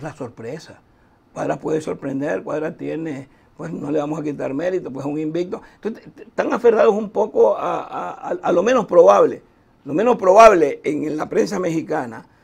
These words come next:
eh, solamente he leído en Boxing Mag a alguien que dijo que sí, que Cuadra gana la pelea.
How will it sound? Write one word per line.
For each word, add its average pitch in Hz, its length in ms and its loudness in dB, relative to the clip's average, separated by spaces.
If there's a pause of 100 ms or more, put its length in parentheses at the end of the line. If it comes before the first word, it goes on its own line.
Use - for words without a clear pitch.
(180)
eh, 139 240 -8
solamente 233 640 2
he 226 40 8
leído 214 300 2
en 175 80 -4
Boxing 190 340 -4
Mag 214 220 -6
a - 20 -2
alguien 208 240 -8
que - 100 -6
dijo 196 220 0
que 165 140 -10
sí, 160 160 -8
que 135 160 -10
Cuadra 160 280 -4
gana 139 320 -10
la 110 120 -12
pelea. 120 420 -16